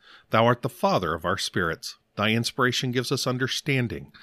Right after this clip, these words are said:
Thy providence governs our lives. But, O God, we are sinners in thy sight. Thou hast judged us so, and if we deny it, we make thee a liar.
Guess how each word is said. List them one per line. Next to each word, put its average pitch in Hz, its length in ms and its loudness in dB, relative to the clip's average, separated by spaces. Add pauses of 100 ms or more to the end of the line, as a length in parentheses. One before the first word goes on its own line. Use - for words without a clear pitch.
(200)
Thy 110 140 2
providence 101 580 -2
governs 90 400 -4
our 92 140 0
lives. 78 500 -4 (420)
But, 117 120 4
O 131 100 6
God, 123 320 0
we 123 140 0
are 120 100 0
sinners 123 460 -2
in 80 120 -6
thy 90 160 -4
sight. 76 420 -4 (500)
Thou 107 160 2
hast 110 300 0
judged 147 380 0
us 95 120 -2
so, 92 260 -2
and 95 100 -4
if - 140 -8
we 117 100 2
deny 127 380 4
it, 90 260 0
we 107 140 -2
make 95 280 -2
thee 101 120 -4
a 92 80 0
liar. 82 460 -2